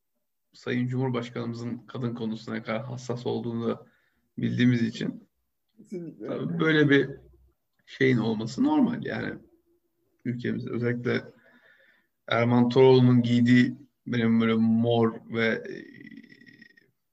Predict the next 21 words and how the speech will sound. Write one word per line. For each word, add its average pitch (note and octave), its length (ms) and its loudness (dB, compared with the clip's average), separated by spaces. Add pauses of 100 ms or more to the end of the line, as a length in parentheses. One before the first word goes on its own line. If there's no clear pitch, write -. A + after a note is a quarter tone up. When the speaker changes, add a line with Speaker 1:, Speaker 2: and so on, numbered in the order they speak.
(120)
Speaker 1:
daha A2+ 320 -2
pembemsi A#2 840 -2 (120)
renkler A2 640 -4 (880)
beni G#2+ 200 -8
çok - 380 -14
Kadınlar A2 380 -6
Günü'ne G#2 340 -8
daha A2 260 -4
böyle G2+ 260 -6 (360)
ısıtıyor, A#2 420 -8
kanımı A2+ 340 -2
ısıtıyor. - 520 -10 (1500)
O A#2+ 120 -4
günün A#2+ 220 0
öyle A#2+ 240 4
kıymetini A2 440 -2
anladım G#2+ 340 -6
mesela G#2 380 -8
en G#2+ 60 -4
son - 420 -8
gördüğümde. A#2 560 -4